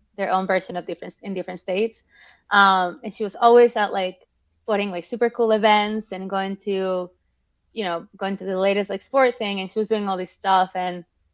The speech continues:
I didn't really know that what she was doing was P R. I had no idea that had a name. And I remember I was in high school and we got to hang out with them a lot. And I was like, "I wanna be like her. She looks, like, fun, and she looks like she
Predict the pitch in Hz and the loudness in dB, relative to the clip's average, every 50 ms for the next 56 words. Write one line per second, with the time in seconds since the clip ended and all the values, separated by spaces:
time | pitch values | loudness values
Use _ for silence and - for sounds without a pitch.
0 | _ _ - 208 208 214 226 220 208 202 202 196 190 190 185 185 185 185 180 - | _ _ -2 0 2 2 2 2 2 0 -2 -2 -2 -2 -2 -2 0 0 0 -2
1 | - 180 - - 185 180 165 185 175 175 170 175 170 - _ _ - 170 165 165 | -2 -8 -10 -10 -14 -10 -4 -4 -4 -4 -4 -8 -12 -14 _ _ -6 -2 0 2
2 | 175 185 214 247 240 233 _ - 190 180 185 175 180 180 165 170 175 170 165 160 | 2 2 2 0 0 -4 _ -4 -2 -2 -2 -2 -2 -4 -4 -2 -2 -2 -2 -2
3 | 156 - _ _ - - 170 170 170 170 170 175 185 202 240 269 277 _ _ _ | -4 -6 _ _ -4 -4 -4 -4 -4 -8 -8 -6 -4 -2 -2 -2 -2 _ _ _
4 | _ _ _ _ _ - 208 196 190 190 190 190 190 185 185 180 185 185 180 180 | _ _ _ _ _ -4 0 2 4 4 4 2 0 0 0 2 4 4 4 4
5 | 180 175 175 175 170 - _ _ - 185 180 - - 185 165 190 190 - - - | 4 2 0 0 -4 -6 _ _ -12 -12 -12 -10 -12 -8 -4 -4 -4 -4 -6 -8
6 | 185 180 175 175 175 175 - - 180 175 170 165 165 170 170 170 170 _ _ _ | -4 -2 -2 -2 -2 -4 -6 -8 -8 -8 -6 -8 -8 -10 -12 -14 -16 _ _ _
7 | _ _ _ _ - 208 196 180 180 180 - 185 170 190 180 175 175 170 165 165 | _ _ _ _ -8 -6 2 4 4 2 2 -2 -6 -4 -2 0 0 0 0 -2
8 | 160 156 160 175 175 175 170 170 175 180 - 185 - - 208 254 311 370 247 - | -2 2 4 4 4 4 2 -4 -6 -6 -6 -8 -10 -6 -4 0 0 0 0 -2
9 | - 156 - - - - - - - 202 - - 226 233 254 254 285 320 269 - | -6 -6 -6 -6 -8 -8 -10 -8 -8 -8 -4 -2 0 0 2 2 2 0 0 0
10 | 302 285 - - _ - - 208 202 202 202 202 196 185 190 185 - 208 190 196 | -2 -2 -2 -2 _ 0 4 6 8 8 8 6 4 0 -6 -8 -8 -6 -6 -6
11 | 196 196 - 196 196 190 _ _ _ - - 190 190 185 180 180 175 _ | -6 -8 -10 -14 -14 -14 _ _ _ -18 -10 -8 -6 -4 -4 -6 -8 _